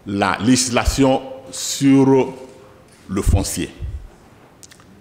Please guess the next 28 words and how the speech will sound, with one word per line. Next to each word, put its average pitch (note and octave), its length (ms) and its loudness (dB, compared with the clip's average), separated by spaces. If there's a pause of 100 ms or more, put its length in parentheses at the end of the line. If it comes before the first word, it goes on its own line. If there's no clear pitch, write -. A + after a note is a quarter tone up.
(580)
Vous G2 100 -4
l'avez A#2 240 4
sans C3+ 240 2
doute, A#2+ 360 0
euh, F2+ 520 -2
noté, G#2+ 380 2
le A2+ 100 2
gouvernement A2+ 600 2
du G2 120 -6
Burkina G#2 400 -4
Faso G#2+ 640 -2
est A2 140 0
sur G2+ 540 -4
ce - 140 -6
chantier-là. F#2 680 -4 (840)
Et G2 100 0
lors C3+ 240 4
du A2 120 -2
Conseil A#2+ 320 0
des G#2 100 0
ministres, G#2 580 0
euh, E2+ 260 0 (680)
du G2+ 160 -4
vingt-neuf A2 840 -2 (140)
mars G#2 380 -2
deux F#2 220 -4
mille F2+ 300 -4 (400)
vingt-trois, G#2 720 -2